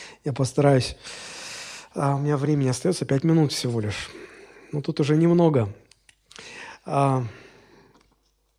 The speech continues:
Павел, упрекая Петра, что тот поступает не по Евангелию, он фактически говорит: «Слушай, ну мы взрослые люди, мы всё понимаем, да? Ты же так себя ведёшь не потому, что ты не знаешь волю Божию, ты всё знаешь прекрасно.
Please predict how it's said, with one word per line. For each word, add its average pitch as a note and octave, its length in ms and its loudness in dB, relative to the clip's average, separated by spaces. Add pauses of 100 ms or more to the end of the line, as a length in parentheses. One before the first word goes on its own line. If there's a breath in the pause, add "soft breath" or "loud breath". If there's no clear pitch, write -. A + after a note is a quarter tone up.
(460 loud breath)
Павел, E3+ 600 6 (180)
упрекая C#3+ 560 -2
Петра, G3 560 0
что - 200 -4
тот D3+ 220 0
поступает C3+ 580 0
не C3+ 100 -4
по - 100 -6
Евангелию, C3+ 680 0 (1400 loud breath)
он F#3+ 320 2
фактически - 480 -4
говорит: F3+ 320 2
«Слушай, B2+ 520 -2 (760 loud breath)
ну D#3 100 -6
мы E3+ 160 0
взрослые E3+ 480 -2
люди, D#3+ 220 2
мы B2+ 140 -4
всё - 180 -6
понимаем, D3 560 -4
да? C3+ 240 -6 (300 soft breath)
Ты D#3 100 0
же D#3+ 120 2
так E3 220 0
себя D#3 160 0
ведёшь D3+ 320 0
не D#3+ 120 -2
потому, G#3 440 -2
что F3 180 -4
ты - 120 -6
не C#3+ 140 -2
знаешь B2 400 -6
волю B2+ 260 -4
Божию, A2+ 380 -8
ты A#2+ 120 -10
всё F3 280 -4
знаешь D#3+ 420 -4
прекрасно. A#2 520 -14